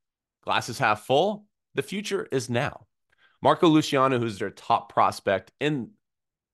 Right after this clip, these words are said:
their farm system, they've been looking at him for a while. They've had him since, I think he was sixteen, seventeen years old since they signed him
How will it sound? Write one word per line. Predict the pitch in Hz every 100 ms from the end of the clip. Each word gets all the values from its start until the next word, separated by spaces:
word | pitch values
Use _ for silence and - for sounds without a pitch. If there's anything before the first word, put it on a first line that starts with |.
| _
their | - 87
farm | 80 78
system, | - - 87 101 _ _ _ _ _ _ -
they've | 147
been | 175
looking | 165 151
at | 135
him | 147
for | - 104
a |
while. | 98 113 92
They've | 92 95
had | 104
him | 101
since, | 101 98
I | 101
think | 92 107
he | 92
was | 85
sixteen, | - - 147 - 147 147
seventeen | - 143 143 - 147
years | 135 131 120
old | 127 135
since | 117 104
they | 107
signed | - 107 110
him | 127 127